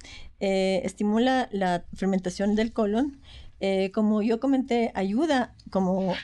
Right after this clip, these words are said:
tratamiento de la, de la diverticulosis y, eh, también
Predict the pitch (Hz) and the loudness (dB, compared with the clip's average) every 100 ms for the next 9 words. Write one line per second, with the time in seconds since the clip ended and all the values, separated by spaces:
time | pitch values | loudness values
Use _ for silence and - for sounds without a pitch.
0 | - 175 - 208 196 233 277 240 202 190 | 0 0 2 0 2 2 2 0 0 0
1 | 180 180 180 180 190 190 - 220 190 - | 0 0 0 0 0 0 -2 0 0 0
2 | 285 - - - - - - 320 403 440 | -4 -6 -16 -20 -20 -12 0 2 4 2
3 | - 226 208 190 190 185 180 220 220 277 | 0 2 2 2 2 0 0 2 4 4